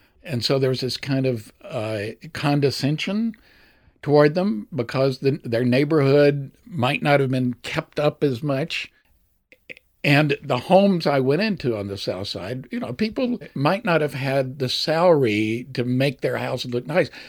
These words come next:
but there were clean houses. Of course they were clean, and there were good people and religious people, and some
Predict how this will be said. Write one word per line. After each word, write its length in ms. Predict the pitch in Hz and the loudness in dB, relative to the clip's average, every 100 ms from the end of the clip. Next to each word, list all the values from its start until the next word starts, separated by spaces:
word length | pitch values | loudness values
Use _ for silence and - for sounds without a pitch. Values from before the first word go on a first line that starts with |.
| - | -10
but 120 | 277 | -4
there 100 | 285 | -4
were 120 | 269 175 | -4 -8
clean 480 | - - 127 165 151 | -10 -4 0 0 0
houses. 500 | 139 120 143 135 147 | -2 -2 -4 -4 -8
Of 100 | 139 | -10
course 360 | - 170 175 - | -2 2 2 2
they 80 | 127 | -4
were 120 | 104 | -4
clean, 340 | - 113 101 | -8 -8 -6
and 120 | 123 127 | -4 -2
there 80 | 135 | -2
were 80 | 135 | -2
good 400 | 131 165 165 139 | 0 0 0 -2
people 560 | 131 147 143 131 123 | 0 0 0 0 0
and 180 | 131 131 | 0 -2
religious 500 | 123 131 131 139 123 | -2 0 -2 -4 -8
people, 380 | - 123 123 127 | -4 -4 -2 -6
and 160 | 123 | -6
some 260 | 123 123 127 | -6 -6 -6